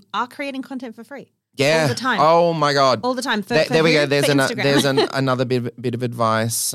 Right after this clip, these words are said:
Speaker 2: uh, for beginners. Know your worth.
Speaker 1: Mm.
Speaker 2: And yes, when
Speaker 1: Yes.
Speaker 2: you start, you're not gonna be getting paid big dollars.
Speaker 1: Mm-hmm.
Speaker 2: So don't, don't be an asshole and expect huge money, but also don't be stupid enough to give yourself away for free.
Speaker 1: Mm-hmm.
Speaker 2: You've gotta find that happy middle. So
Speaker 1: Yeah.
Speaker 2: know your worth, whether it's the top end or the bottom end or whatever.
Speaker 1: Yeah.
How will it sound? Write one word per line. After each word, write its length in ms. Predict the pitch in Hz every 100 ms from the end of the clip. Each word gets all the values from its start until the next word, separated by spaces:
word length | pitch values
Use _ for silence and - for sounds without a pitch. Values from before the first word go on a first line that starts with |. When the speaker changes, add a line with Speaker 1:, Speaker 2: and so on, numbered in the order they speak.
| -
Speaker 2:
uh, 600 | 113 107 107 104 87 - -
for 180 | - 113 113 _
beginners. 600 | 120 107 104 95 95 117
Know 140 | 117
your 160 | 135 120
worth. 440 | 92 78 90 113 214
Speaker 1:
Mm. 580 | 208 220 220 202 180 160
Speaker 2:
And 220 | 156 147
yes, 320 | 175 170 165
when 160 | 160 156
Speaker 1:
Yes. 60 |
Speaker 2:
you 20 | 151
start, 280 | - 139 131
you're 80 | 135
not 120 | 127
gonna 140 | 131 127
be 100 | 123
getting 240 | 131 123
paid 280 | 127 123 123
big 160 | 117 113
dollars. 580 | 110 110 107 110 98
Speaker 1:
Mm-hmm. 140 | 185 180 190 _
Speaker 2:
So 300 | - 139 180 120 _ _ _ -
don't, 320 | 139 139 101
don't 180 | 135 131
be 80 |
an 80 | 139
asshole 460 | 127 120 - 113 113
and 80 | 104
expect 400 | - - 117 -
huge 240 | 113 98
money, 200 | 101 95
but 160 | 107 113
also 460 | 127 123 - 120
don't 220 | 110 120 110
be 80 |
stupid 340 | 110 - 110 110
enough 220 | 101 95
to 80 | -
give 140 | 98
yourself 340 | 92 - 92 101
away 180 | 90
for 140 | 87 87
free. 280 | - 76 60
Speaker 1:
Mm-hmm. 420 | 196 202 196 196
Speaker 2:
You've 120 | 185 196
gotta 140 | 110
find 180 | 113 110
that 140 | 104
happy 180 | 107 107
middle. 320 | 101 90 71
So 160 | - 107
Speaker 1:
Yeah. 240 | 95 92
Speaker 2:
know 140 | 87 117
your 160 | 120 117
worth, 320 | 113 107 107
whether 360 | 107 98 101 -
it's 280 | 104 -
the 120 | - 98
top 240 | 120 117
end 220 | 117 117
or 60 | 98
the 80 | 95
bottom 260 | 110 110
end 260 | 107 107 101
or 100 | 92
whatever. 520 | 107 110 90 78 143
Speaker 1:
Yeah. 300 | 196 185 165